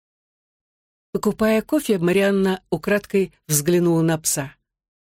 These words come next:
«Нет ничего жалостнее», чем глаза собаки, лишившейся лакомства. Подойдя к будке, она потрепала бедолагу за ухом. «Ну-ну, не грусти, верный друг. Получишь еще награду за службу. В следующий раз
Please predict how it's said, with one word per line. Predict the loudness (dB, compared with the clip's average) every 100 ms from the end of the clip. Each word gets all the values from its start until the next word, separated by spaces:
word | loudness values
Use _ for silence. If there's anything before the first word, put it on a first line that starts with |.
| -2
«Нет | -2 0
ничего | -2 0 0
жалостнее», | 2 0 0 0 -2 -2 -6 _ _ -2
чем | 0 2
глаза | 0 0 0
собаки, | 0 0 -2 -2
лишившейся | -2 -2 -4 -4 -2 0 0
лакомства. | 0 -2 -6 -8 -8 -10 -16 _ _ _ _ _ _ _ -4
Подойдя | 0 0 0 -2
к | -2
будке, | -4 -2 -2
она | 0 -2
потрепала | -2 -4 -2 0 0
бедолагу | -2 -2 0 0 -2
за | -2 -2
ухом. | -4 -6 -10 -12 _ _ _ -4
«Ну-ну, | 0 2 2 2 2
не | 0
грусти, | 0 -2 -2 -2 -2 0
верный | 0 0 0 -2
друг. | -2 -4 -6 _ _ _ _ 0
Получишь | 0 2 0 0
еще | 0 0
награду | 0 0 0 0 0
за | -2 -2
службу. | -2 -4 -4 -12 -14 _ _ _ _
В | -2
следующий | 0 0 0 0
раз | 2 0 -4